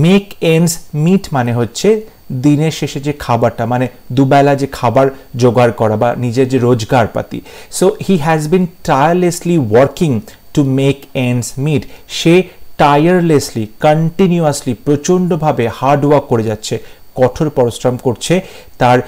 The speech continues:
you know, দুবেলা ভাতের জোগাড় করতে বা দুবেলা যে খাবে, তার যে রো-, রোজগার, সেটার জন্য। So, tirelessly কিন্তু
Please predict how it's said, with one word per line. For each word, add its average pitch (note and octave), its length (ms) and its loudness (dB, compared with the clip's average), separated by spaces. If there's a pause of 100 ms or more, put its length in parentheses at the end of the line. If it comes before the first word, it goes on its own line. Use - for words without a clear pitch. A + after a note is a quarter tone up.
(140)
you B2+ 80 0
know, E3+ 100 0
দুবেলা C3+ 440 2
ভাতের A#2+ 360 -2
জোগাড় A#2 280 0
করতে C#3+ 280 -2
বা C3 100 2
দুবেলা B2+ 500 2
যে C3 240 2 (300)
খাবে, C#3+ 400 2
তার A#2+ 240 0
যে - 240 -2 (480)
রো-, C3+ 280 4
রোজগার, C#3 440 0
সেটার B2+ 400 -2
জন্য। G#2+ 340 -4 (280)
So, F#3 100 2 (200)
tirelessly E3+ 840 0
কিন্তু C3+ 420 0